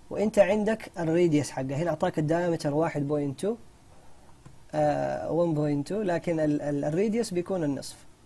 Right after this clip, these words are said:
طيب، فأنت تقدر تجيب الألفا. طيب، عن هذا ال-، عن،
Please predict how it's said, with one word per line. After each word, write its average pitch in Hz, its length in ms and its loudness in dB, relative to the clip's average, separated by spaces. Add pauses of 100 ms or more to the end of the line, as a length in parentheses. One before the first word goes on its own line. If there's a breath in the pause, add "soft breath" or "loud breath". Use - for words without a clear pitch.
طيب، 165 300 -4 (580 soft breath)
فأنت 196 240 0
تقدر 202 320 2
تجيب 175 340 0
الألفا. 151 480 0 (880)
طيب، 180 300 -8
عن 165 120 0
هذا 160 180 4
ال-، 143 160 -2
عن، 143 280 -6